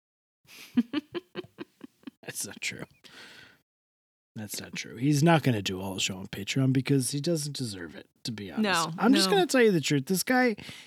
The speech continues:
Speaker 2: he's not all he's cracked up to be. Everybody loves this guy coming in and out all the time, but he's not, you know, he's a little, he's kind of a dirty bastard, if I'm saying.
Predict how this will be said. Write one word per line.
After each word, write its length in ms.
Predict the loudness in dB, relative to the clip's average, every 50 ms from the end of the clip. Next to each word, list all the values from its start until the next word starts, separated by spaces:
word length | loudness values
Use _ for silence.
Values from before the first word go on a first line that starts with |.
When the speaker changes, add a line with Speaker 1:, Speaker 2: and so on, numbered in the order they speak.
| -8 _
Speaker 2:
he's 180 | 2 4 6
not 160 | 8 8 8 8
all 120 | 8 6
he's 160 | 6 6 6
cracked 280 | 4 2 0 2 -2 -4
up 100 | -4 -4
to 80 | -8 -12
be. 160 | -12 -8 -6
Everybody 380 | -2 0 2 4 6 6 6 6
loves 320 | 8 6 6 6 6 4
this 100 | 2 0
guy 200 | 0 2 2 2
coming 280 | 2 2 2 4 6 6
in 120 | 6 6 6
and 100 | 4 4
out 140 | 4 4 4
all 80 | 4
the 100 | 2 2
time, 200 | 0 0 0 0
but 100 | 0 -2
he's 180 | -4 -4 -2 -2
not, 240 | -2 -2 -2 -2 -4
you 320 | -4 -4 -2 -2 -2 -2
know, 200 | -2 -2 -2 -2
he's 180 | -4 -4 -4 -2
a 40 |
little, 200 | -2 0 0 2
he's 200 | 2 2 0 0
kind 220 | -2 -2 -2 -2 0
of 80 | 0
a 40 | 0
dirty 260 | 2 4 6 6 6
bastard, 440 | 6 8 6 6 6 4 0 -6 -10
if 160 | -10 -10 -10
I'm 120 | -12 -10 -10
saying. 340 | -10 -10 -8 -10 -10 -12